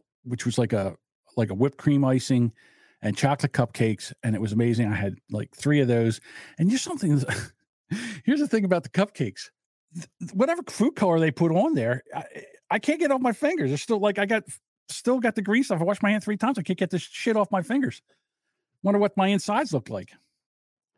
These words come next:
All right. So there we are. Yeah, it was a snack bowl, or as I call the supper bowl. So here's the, the, the best thing about the whole evening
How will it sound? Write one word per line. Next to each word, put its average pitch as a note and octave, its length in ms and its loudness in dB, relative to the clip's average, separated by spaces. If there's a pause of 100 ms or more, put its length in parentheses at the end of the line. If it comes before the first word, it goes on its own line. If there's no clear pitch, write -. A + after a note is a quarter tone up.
(840)
All D#3 140 4
right. A#2+ 240 2 (160)
So - 160 -2
there F3 180 4
we F3+ 140 4
are. D#3+ 280 4 (340)
Yeah, F3 220 0 (160)
it D#3+ 40 0
was D#3+ 140 2
a F3 40 -4
snack A3+ 320 -2
bowl, G2 240 -4 (340)
or A3 160 4
as F#3 100 2
I G#3 140 2
call G3+ 220 2
the F3 120 0
supper A3+ 300 -4
bowl. A2 340 -6 (1200)
So C#3+ 640 2 (280)
here's F3+ 280 0
the, E3 80 0
the, C#3 300 -2 (720)
the C#3 80 0
best F#3 380 0
thing D#3 160 2
about B2 240 0
the G#2+ 80 -4
whole A2 220 0
evening F2+ 320 -8